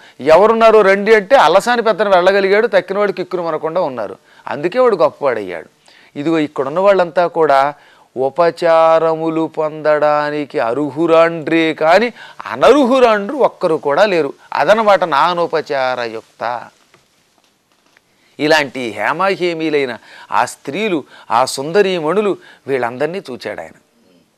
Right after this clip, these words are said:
ఇక్కడ ఒక విషయం గుర్తుపెట్టుకోవాలి, వీళ్ళలో కొంతమందేమో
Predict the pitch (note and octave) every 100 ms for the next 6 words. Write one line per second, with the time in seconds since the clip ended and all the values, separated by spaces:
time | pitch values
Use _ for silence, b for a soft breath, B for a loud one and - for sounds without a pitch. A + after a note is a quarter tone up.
0 | _ _ _ _ _ - B3 G#3+ C#3+ C3
1 | G#3+ F#3+ - C#3 B2 - G2 - _ _
2 | _ _ _ _ _ - B2+ D#3+ G3+ G3+
3 | D3 A#2+ B2 B2+ D3 D#3+ G#3+ D#4+